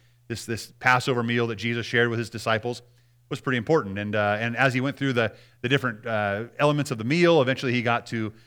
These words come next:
uh, the bread and the cup and, uh, and shared what he shared with the disciples during that time. And that is meaning-, meaningful for us as well. So we're in First Corinthians chapter eleven. Uh, we'll begin at verse seventeen.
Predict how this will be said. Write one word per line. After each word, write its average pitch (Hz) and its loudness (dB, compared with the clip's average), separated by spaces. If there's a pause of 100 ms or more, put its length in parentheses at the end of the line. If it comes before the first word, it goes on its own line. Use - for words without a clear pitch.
(160)
uh, 110 -2
the 107 -6
bread 143 6
and 117 0
the 113 -6
cup 151 0
and, 113 -2
uh, 107 0
and 107 -8
shared 127 0
what 120 -4
he 113 -6
shared 120 0
with 107 -8
the 104 -12
disciples 110 -4
during 104 -8
that 135 -2
time. 104 -6 (380)
And 117 -4
that 117 2
is 104 -8
meaning-, 113 -4
meaningful 113 -8
for 107 -4
us 104 -4
as 90 -14
well. 85 -10 (140)
So 110 -4 (340)
we're 139 0
in 127 -6
First 175 2
Corinthians 151 0
chapter 139 2
eleven. 156 2 (340)
Uh, 120 0
we'll 127 0
begin 143 2
at 120 -4
verse 127 -2 (520)
seventeen. 101 0